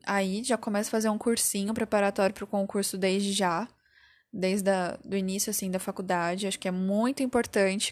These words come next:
pra quem quer concurso público já fazer a faculdade focado nisso e fazer um cursinho preparatório de carreiras jurídicas, né? Agora tem mais, é, cursinho direcionado.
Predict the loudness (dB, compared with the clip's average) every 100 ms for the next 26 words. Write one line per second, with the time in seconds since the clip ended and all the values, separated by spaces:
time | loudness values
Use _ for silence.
0 | -4 -2 -2 -2 -6 -2 2 2 0 -2
1 | -2 0 0 0 0 0 0 -2 -4 2
2 | 2 2 2 2 2 -2 -4 0 2 2
3 | 0 -6 -4 -4 0 2 2 2 0 -2
4 | -2 -2 -4 -8 -12 -20 -20 -20 -20 _
5 | -6 0 2 2 2 0 0 2 2 0
6 | -4 -4 0 0 0 2 2 4 0 0
7 | 0 2 2 2 0 0 0 -2 -2 -2
8 | 0 0 -2 2 4 4 2 -2 0 0
9 | -2 -4 -6 -10 -20 -20 -20 -12 -2 0
10 | 2 0 0 0 0 2 0 0 2 2
11 | 2 -4